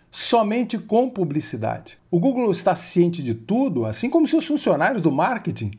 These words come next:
mas não retira do ar o conteúdo. Afinal, ganha com esse tipo de público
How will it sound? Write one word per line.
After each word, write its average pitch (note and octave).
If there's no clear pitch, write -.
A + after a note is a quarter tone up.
mas A2+
não D3
retira G#3
do E3+
ar F3
o G3
conteúdo. G3
Afinal, F#3
ganha A#3
com C#3+
esse C3+
tipo E3+
de E3
público G#3